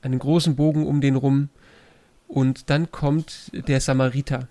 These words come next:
Und Samariter, Samariter und Juden, die hatten nichts miteinander zu tun, die haben sich gegenseitig nicht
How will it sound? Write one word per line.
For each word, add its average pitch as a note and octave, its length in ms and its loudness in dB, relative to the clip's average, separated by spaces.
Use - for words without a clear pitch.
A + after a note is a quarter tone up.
Und C3 300 -4
Samariter, C#3 800 -2
Samariter C#3 580 -2
und B2+ 160 -2
Juden, D#3 220 -2
die B2+ 100 -4
hatten C#3 220 -2
nichts - 220 -4
miteinander C#3 320 -4
zu - 120 -14
tun, D3+ 220 -2
die C3 120 0
haben C3+ 140 -2
sich C3+ 240 -6
gegenseitig C3+ 580 -4
nicht - 320 -6